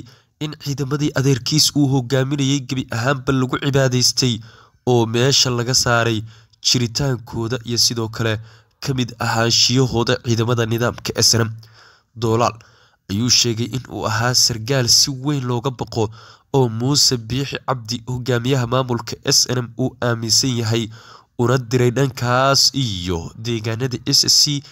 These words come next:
si uu u dagaalamo, isla markaana uga hortago ciidamada xaq u dirirka ah ee S S C. Balse wax walba oo qorshe ahaa oo ninkan lagu magacaabo Muuse Biixi Cabdi uu geystay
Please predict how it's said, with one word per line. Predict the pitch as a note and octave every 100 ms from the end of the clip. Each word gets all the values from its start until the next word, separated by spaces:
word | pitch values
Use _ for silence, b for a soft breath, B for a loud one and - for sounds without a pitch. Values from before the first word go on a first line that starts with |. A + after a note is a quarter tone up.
| B B
si | - - -
uu | D#3+ D3+
u | D#3+
dagaalamo, | - B2 G#2+ G#2 G#2 G#2 A2 A2+
isla | - A2+
markaana | B2 - A#2+ A2+ A2+ - _ _ _ _ _ _ - - -
uga | A2
hortago | C3 G2+ A#2 G#2 G#2 B B B B
ciidamada | B2 A#2 A#2 A2
xaq | - -
u | G#2+
dirirka | A#2 G#2+ - F#2+
ah | F#2+ -
ee | G#2 -
S | -
S | G#2
C. | - - - b b b b -
Balse | G2 - G2+ F#2 b b b
wax | A2+ -
walba | A2 A2 G2+ -
oo | A#2 A2
qorshe | A2 G2+ C3
ahaa | A2 G2+ G#2+ A2+ b b b -
oo | A#2+
ninkan | A2 B2 - C3
lagu | A#2+ B2
magacaabo | B2+ A#2 A2 A2 A2 A2 A2 B B -
Muuse | A#2+ C3 -
Biixi | A2 A2+ C3 A#2+
Cabdi | - B2+ B2 A#2+
uu | C3+ A#2
geystay | A#2+ G#2+ - A#2